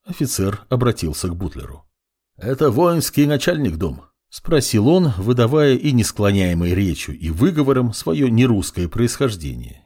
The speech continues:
и указывая плетью на дом Ивана Матвеевича. «Этот самый», — сказал Бутлер. «А это кто же?» — спросил Бутлер, ближе подходя к офицеру и указывая глазами на человека в челме. «Хаджи Мурат это. Сюда ехал.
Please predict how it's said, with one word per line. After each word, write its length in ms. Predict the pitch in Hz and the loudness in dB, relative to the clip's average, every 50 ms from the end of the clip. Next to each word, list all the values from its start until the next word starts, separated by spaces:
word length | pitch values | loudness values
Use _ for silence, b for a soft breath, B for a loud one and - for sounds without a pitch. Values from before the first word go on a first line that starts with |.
| _ _ | _ _
и 60 | - | -6
указывая 540 | 85 82 - - 170 170 143 143 143 139 127 | -6 -6 -2 0 0 0 2 2 4 4 2
плетью 420 | 127 - 90 90 90 - - 110 | 2 0 -2 -2 -2 -2 -2 -2
на 120 | 95 90 82 | 0 -2 -2
дом 300 | 73 80 82 90 95 - | -2 -2 -4 -4 -4 0
Ивана 360 | - 123 110 98 85 78 76 80 | 0 0 2 2 0 -2 -2 -2
Матвеевича. 760 | 92 101 - - 92 76 64 64 62 - - - - - _ _ _ _ _ _ _ _ _ | -4 -4 -4 -4 -6 -6 -6 -8 -12 -14 -14 -16 -16 -20 _ _ _ _ _ _ _ _ _
«Этот 280 | - 87 87 - 143 139 | -14 -8 -6 -6 -6 -2
самый», — 380 | - 165 135 123 131 143 139 - _ _ _ | 0 0 2 2 0 -2 -4 -8 _ _ _
сказал 480 | - - - - 185 151 139 123 98 95 | -18 -8 -2 0 2 2 4 2 2 2
Бутлер. 480 | 113 151 131 - 80 67 65 - - _ _ _ _ _ _ _ _ _ _ | 0 0 -2 -2 -4 -8 -12 -14 -18 _ _ _ _ _ _ _ _ _ _
«А 200 | - - 95 104 | -10 -6 -4 0
это 220 | 120 135 127 131 | 0 0 0 -2
кто 220 | - - - 123 87 | -4 -2 -2 -2 -2
же?» — 160 | - - - _ _ _ | -4 -10 -20 _ _ _
спросил 480 | _ - - - 165 151 - 175 147 120 | _ -20 -6 -4 -4 0 2 2 2 2
Бутлер, 480 | 107 107 143 185 - 185 185 180 151 123 | 2 2 0 0 2 2 0 0 0 -4
ближе 480 | 120 101 131 147 147 123 95 90 104 | -2 0 2 4 4 4 4 2 0
подходя 440 | - - - - - 104 87 98 90 | -2 -4 -4 -2 -2 0 0 0 -2
к 80 | - - | -2 -4
офицеру 600 | - - 95 85 - - 165 175 175 165 156 - - | -6 -6 -6 -2 0 0 0 2 0 -2 -4 -6 -4
и 100 | 160 170 | 0 0
указывая 600 | 170 - - - 113 107 95 98 95 92 92 85 | 2 2 2 2 0 2 2 2 0 0 0 0
глазами 500 | 76 82 90 87 85 104 113 120 135 127 | -2 -2 -4 -2 0 0 0 0 0 0
на 160 | - 135 123 | 0 0 -2
человека 480 | 123 - - 101 90 78 82 80 - 82 | 0 0 -2 -2 -2 -2 -4 -6 -8 -10
в 60 | - | -10
челме. 420 | - - 107 98 87 78 69 64 - _ _ _ _ _ _ _ _ _ _ _ | -8 -6 -6 -4 -4 -6 -8 -10 -12 _ _ _ _ _ _ _ _ _ _ _
«Хаджи 340 | - - 147 160 131 151 170 | -4 -2 0 2 2 2 2
Мурат 380 | 165 160 165 151 127 - - | 2 2 2 2 2 0 -2
это. 320 | - 78 - - - - _ _ _ _ | -6 -10 -10 -14 -18 -20 _ _ _ _
Сюда 320 | - - 180 190 202 185 | -2 0 2 2 4 2
ехал. 380 | 151 131 104 95 - 76 71 | 2 2 0 -2 -6 -10 -12